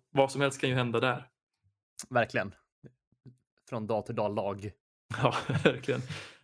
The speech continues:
Speaker 1: Ska vi hoppa över lite på sportboken då? Har du någon, någon skrällmatch som du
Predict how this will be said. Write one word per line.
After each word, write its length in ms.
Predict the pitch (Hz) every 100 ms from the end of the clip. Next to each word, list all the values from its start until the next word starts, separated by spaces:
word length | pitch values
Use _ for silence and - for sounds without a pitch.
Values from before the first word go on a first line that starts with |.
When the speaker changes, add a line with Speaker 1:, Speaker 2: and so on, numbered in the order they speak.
| _ _ -
Speaker 1:
Ska 100 | 170
vi 60 |
hoppa 240 | 196 208 208
över 240 | 247 247
lite 260 | 170 147 147
på 380 | 160 147 147
sportboken 800 | 143 - 175 - 160 247 - 117
då? 80 | 117 127
Har 240 | 127 156
du 100 | 220
någon, 300 | 208 180 165 143
någon 120 | 156
skrällmatch 760 | - - 170 143 139 180 -
som 160 | - 120
du 320 | 120 117 117